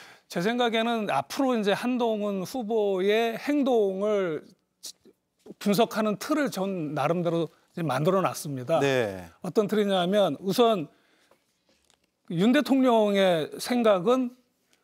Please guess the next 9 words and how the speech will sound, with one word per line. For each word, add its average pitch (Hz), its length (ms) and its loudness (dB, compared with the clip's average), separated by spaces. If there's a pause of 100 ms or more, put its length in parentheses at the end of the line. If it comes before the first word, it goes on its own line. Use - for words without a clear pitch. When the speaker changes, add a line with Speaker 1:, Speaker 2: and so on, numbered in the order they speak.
(600)
Speaker 1:
"내 190 200 4
앞에 240 280 6
반기를 202 540 2
드는 196 260 2
자는 185 360 2
그 - 160 -2
누구든 170 440 0
용서하지 135 460 -4
않는다. 113 540 -16